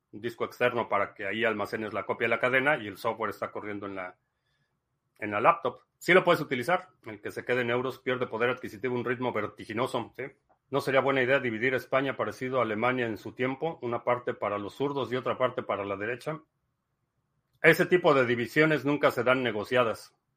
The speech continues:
Ese tipo de divisiones generalmente son el resultado de un conflicto sangriento. Si en España pretenden expropiar B T C a los ciudadanos, legalmente lo tendría a salvo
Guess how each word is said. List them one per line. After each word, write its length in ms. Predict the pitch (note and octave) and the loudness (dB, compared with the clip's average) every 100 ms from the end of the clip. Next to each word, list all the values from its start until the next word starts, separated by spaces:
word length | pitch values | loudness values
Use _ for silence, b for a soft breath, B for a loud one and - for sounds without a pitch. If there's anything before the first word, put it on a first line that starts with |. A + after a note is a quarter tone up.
| _ _ _ _ _ _ _ _ _ _ _ _ _ _ _ _ _ _ _ _ _ - | _ _ _ _ _ _ _ _ _ _ _ _ _ _ _ _ _ _ _ _ _ -2
Ese 220 | B2 C3+ | -2 -2
tipo 240 | C3+ B2+ | -2 0
de 60 | A#2 | 0
divisiones 560 | A2 G#2 G2 C3 B2+ - | 0 -6 -2 0 0 -2
generalmente 580 | A2+ A2+ C3 C3 C3 | 0 4 4 2 -2
son 240 | A2 B2 B2 | -2 -2 -2
el 80 | G#2 | -2
resultado 640 | G#2 A2+ G2+ B2 B2 A2+ | -6 -6 2 2 2 0
de 100 | A2+ | -4
un 320 | A2+ G#2+ G2+ _ _ _ _ _ | -6 -8 -14 _ _ _ _ _
conflicto 520 | - G#2+ B2 B2+ - A#2 | -8 -6 -2 -2 0 -2
sangriento. 760 | G#2+ G#2 A2+ A#2 A#2 G#2+ F#2+ b - A#2+ | -2 0 0 0 -2 -6 -8 b -16 -10
Si 120 | A#2+ | -6
en 80 | A2+ | -6
España 380 | - C3 C3+ | -2 0 0
pretenden 640 | C3 A#2 - _ B2 B2+ B2 | -4 -8 -10 _ -4 -2 -4
expropiar 500 | - - A2 B2 B2 | -6 -10 -4 -2 0
B 120 | A#2+ | -2
T 180 | A#2+ A2+ | -4 -8
C 160 | - | -2
a 40 | B2+ | -2
los 180 | A#2+ - | -2 -4
ciudadanos, 560 | G#2+ G#2 B2 C3+ B2+ | -4 0 0 0 -4
legalmente 640 | A2 A#2 A#2+ A#2+ B2 A#2+ A#2 | -2 -2 -2 -4 -6 -6 -6
lo 160 | G#2 | -6
tendría 500 | A2 G#2 G#2+ B2 B2 | -6 -6 -2 0 0
a 40 | A2 | 0
salvo 600 | - B2 A#2+ B2+ B2 | 2 0 2 -2 -4